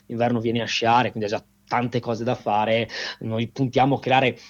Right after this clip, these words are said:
pochi eventi, ma di altissimo livello. Abbiamo un paio di settimane fa, eh, fatto un esperimento, abbiamo creato l'Oste sul ghiaccio, un evento in cui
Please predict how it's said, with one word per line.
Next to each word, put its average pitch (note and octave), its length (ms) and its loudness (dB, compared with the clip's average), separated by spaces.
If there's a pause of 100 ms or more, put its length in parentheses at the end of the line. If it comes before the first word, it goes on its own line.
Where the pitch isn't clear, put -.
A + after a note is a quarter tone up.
(260)
pochi F3+ 280 4
eventi, F#3 640 4
ma A#2+ 160 4
di A#2+ 100 0
altissimo A2+ 420 -4
livello. A2 600 -2 (240)
Abbiamo B2 520 4
un A2 140 -2
paio C3 180 4
di B2+ 80 4
settimane B2+ 400 0
fa, C3 420 6 (280)
eh, A2+ 680 4
fatto B2+ 280 -2
un B2+ 40 2
esperimento, B2+ 520 4
abbiamo B2 180 0
creato A#2 240 -2
l'Oste A#2+ 280 2
sul B2 140 -6
ghiaccio, B2+ 440 2
un A#2+ 60 -2
evento A#2 280 -2
in A#2 60 -2
cui B2+ 280 0